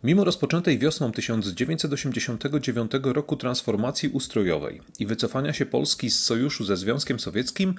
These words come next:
nadal na terenie Rzeczypospolitej znajdowały się wojska sowieckie. Jesienią tysiąc dziewięćset dziewięćdziesiątego roku rozpoczęto negocjacje,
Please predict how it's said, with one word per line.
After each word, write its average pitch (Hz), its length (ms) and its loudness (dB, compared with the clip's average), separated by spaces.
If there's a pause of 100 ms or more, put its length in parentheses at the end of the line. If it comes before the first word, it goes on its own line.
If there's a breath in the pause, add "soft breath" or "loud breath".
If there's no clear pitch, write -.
(380 loud breath)
nadal 120 680 4
na 98 120 2
terenie 123 400 0
Rzeczypospolitej 135 800 0
znajdowały 120 540 2
się - 140 2
wojska 90 340 -2
sowieckie. 117 500 -2 (520)
Jesienią 101 500 2
tysiąc 92 380 -4
dziewięćset 127 520 0
dziewięćdziesiątego 117 760 0
roku 104 300 0
rozpoczęto 143 580 -2
negocjacje, 131 760 0